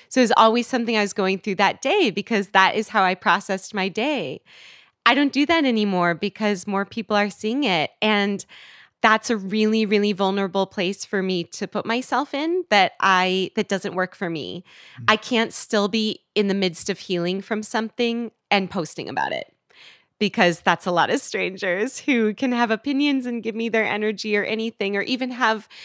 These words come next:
Speaker 1: you know, well-meaning advice. It's, um, that's a, too much for me to take on. So now I, I write with a lot of distance, and I don't write about people in my community or, you know, people who are still in my world because that's not,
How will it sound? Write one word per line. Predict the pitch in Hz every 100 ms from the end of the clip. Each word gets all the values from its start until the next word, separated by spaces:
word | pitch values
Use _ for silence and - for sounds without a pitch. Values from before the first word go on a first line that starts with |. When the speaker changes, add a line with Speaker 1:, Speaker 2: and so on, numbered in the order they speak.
| - -
Speaker 1:
you | 240
know, | 226
well-meaning | 214 220 220 214 214 214
advice. | 180 202 208 196 - _ -
It's, | 208 - -
um, | 202 190 185 180 _ _
that's | 220 214 226
a, |
too | - - -
much | 226 -
for | 226
me | 180 185
to | 185
take | - 208 -
on. | 139 101 95 - - -
So | -
now | 294 320 330 320
I, | 262 254 262 254 247 -
I | 240
write | 247 233 240
with | 247 -
a | 240
lot | 233 226
of | 214
distance, | 254 - - - - - -
and | 220 208 202 196 - _ - - _ _
I | 208 202 202 202 202 -
don't | 202 202
write | 202 202
about | 202 196 -
people | 226 - 202 196 190 175 _ _ _ _ -
in | 202 196
my | 190 190 190 _ _ _
community | 220 233 247 196 180 165
or, | 156 156 -
you | 190
know, | 175
people | 202 185 180
who |
are | 185 180
still | - 185 175 170
in | 190 190
my | 180
world | 185 202 165 156
because | 175 175
that's | 170 156 -
not, | 170